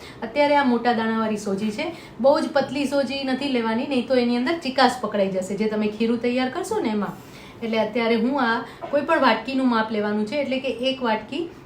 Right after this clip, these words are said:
કે એક કપ તમે જે પણ લો એ પ્રમાણે સોજી લેવાની છે. એની સાથે અડધો કપ ચણાનો લોટ એડ કરી દઈશું.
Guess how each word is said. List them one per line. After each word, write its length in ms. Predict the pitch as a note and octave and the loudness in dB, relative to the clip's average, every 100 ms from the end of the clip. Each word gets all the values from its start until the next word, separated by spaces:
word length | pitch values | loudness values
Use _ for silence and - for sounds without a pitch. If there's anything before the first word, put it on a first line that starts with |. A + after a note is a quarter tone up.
| - | -6
કે 80 | C4+ | -2
એક 300 | C#4 C#4+ - | 0 -2 0
કપ 240 | A3 - | -2 -2
તમે 160 | A#3+ A3+ | -2 0
જે 160 | A3+ | 2
પણ 200 | A3 B3+ | 2 2
લો 200 | C4 F#4+ | 0 0
એ 120 | A#3 | -2
પ્રમાણે 440 | A3+ A3+ G#3+ A#3+ G#4 | -2 -2 -2 -2 -2
સોજી 340 | - A#3 A#3 | 2 4 4
લેવાની 380 | G#3+ F#3+ F#3+ G3+ | 2 0 0 -2
છે. 240 | G#3 F4+ G#4 - - - | -2 -6 -8 -12 -12 -4
એની 260 | B3 E4 | -2 0
સાથે 320 | E4 A3 A3 D4 | 0 0 0 -2
અડધો 340 | G#3+ F3+ B3+ | -2 0 -2
કપ 280 | - C4+ - | -2 -4 -6
ચણાનો 480 | G#3+ G3 G3 B3 A#4 - - | -6 -4 -2 -4 -4 -8 0
લોટ 300 | A3+ A3 G3+ | 4 4 2
એડ 200 | F#3 - | -4 -2
કરી 180 | F#3 F3 | -4 -2
દઈશું. 420 | E3+ F3 - F3 | -4 -6 -6 -8